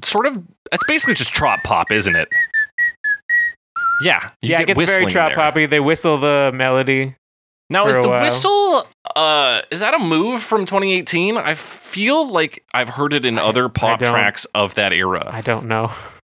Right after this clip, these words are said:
Speaker 1: I asked Greta
Speaker 2: I mean,
Speaker 1: about this, and she couldn't really pin
Speaker 2: that's
Speaker 1: anything
Speaker 2: tough,
Speaker 1: down
Speaker 2: only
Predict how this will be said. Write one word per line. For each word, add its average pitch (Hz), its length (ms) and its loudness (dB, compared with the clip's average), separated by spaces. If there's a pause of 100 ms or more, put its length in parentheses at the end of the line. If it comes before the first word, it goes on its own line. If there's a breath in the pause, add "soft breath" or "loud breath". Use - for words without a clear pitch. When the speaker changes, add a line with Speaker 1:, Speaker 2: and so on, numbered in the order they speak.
(140)
Speaker 1:
I 107 120 -2
asked 110 260 0
Greta 98 220 -2
Speaker 2:
I - 20 -2
mean, 175 120 0
Speaker 1:
about 82 160 -2
this, - 180 -4
and 85 80 -4
she - 180 0
couldn't 92 360 -4
really 85 180 -2
pin 98 180 -2
Speaker 2:
that's 185 220 2
Speaker 1:
anything - 40 0
Speaker 2:
tough, 208 120 2
Speaker 1:
down 165 200 0
Speaker 2:
only 208 120 2